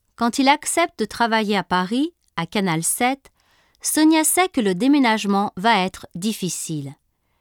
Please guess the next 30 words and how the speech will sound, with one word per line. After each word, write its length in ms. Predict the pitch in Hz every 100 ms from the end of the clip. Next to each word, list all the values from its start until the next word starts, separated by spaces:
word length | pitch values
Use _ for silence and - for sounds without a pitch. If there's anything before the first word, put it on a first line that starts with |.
| _ _ _ _ _ -
Elle 180 | 208
va 100 | 214
être 220 | 226 - 208
loin 240 | 214 254
de 80 | 240
ses 180 | - 214
parents, 480 | 190 180 160 185 269 _ _ 185
des 220 | 220 226
enfants 340 | 233 - 254
qu'elle 280 | 254 220 196
aide 300 | 175 180 226 - -
et 80 | 160
du 140 | 170
beau 240 | 156 202
soleil 380 | 233 214 196 185
marseillais. 640 | 180 170 - 170 151 135 - _ _ _ _ _ _ _ _ _ _ _ _ _
Mais 80 | 214
elle 160 | 285 294
décide 460 | 320 - - 185
que 100 | -
l'opportunité 880 | 175 269 330 311 - 254 226 - 160
pour 240 | - 277
Rachid 540 | 208 190 - - 196 185
est 160 | 190 180
très 320 | - 254 220
importante 760 | 180 - 156 - 151 135 - _ _ _ _ _ -
et 80 |
la 100 | 208
famille 420 | 302 330 285 202 160
Bouazid 680 | 233 285 185 151 165 175